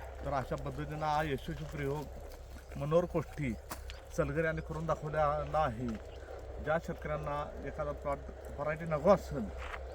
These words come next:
त्यांनी अशा पद्धतीचा प्रयोग केला तर सक्सेस प्रयोग होत असतात, पण प्रयोग सक्सेस होत असतात त्यावेळी न्यूट्रिशन व्यवस्थापन हे फार महत्त्वाचं असतं. का तर ज्यावेळी दोन खोड असतात त्याच्यावरती आपण नवीन ग्राफ्टिंग करतो,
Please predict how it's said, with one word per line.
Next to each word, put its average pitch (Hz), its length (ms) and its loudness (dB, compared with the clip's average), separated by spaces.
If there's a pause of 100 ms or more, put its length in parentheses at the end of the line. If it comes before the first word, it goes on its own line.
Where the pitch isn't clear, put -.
(280)
त्यांनी 143 180 -2
अशा 143 220 0
पद्धतीचा 151 300 -4
प्रयोग 151 280 -6
केला 143 240 -2
तर - 160 -2 (580)
सक्सेस 170 320 -2
प्रयोग 160 340 -6
होत 175 180 4
असतात, - 320 2 (680)
पण 147 80 -2
प्रयोग 147 340 -4 (120)
सक्सेस 160 280 -4
होत 156 120 -2
असतात 156 380 0 (200)
त्यावेळी 160 380 -2 (480)
न्यूट्रिशन 147 460 -2
व्यवस्थापन 156 460 -4
हे 160 80 -4
फार 160 200 -4
महत्त्वाचं 156 400 -2
असतं. 214 320 -4 (680)
का 139 80 4
तर 156 180 -4 (380)
ज्यावेळी 151 220 -2
दोन 143 240 -2
खोड 156 200 -2
असतात 147 240 -2
त्याच्यावरती 143 400 -2
आपण - 160 -4
नवीन 160 280 -2
ग्राफ्टिंग 170 340 2
करतो, 127 340 -2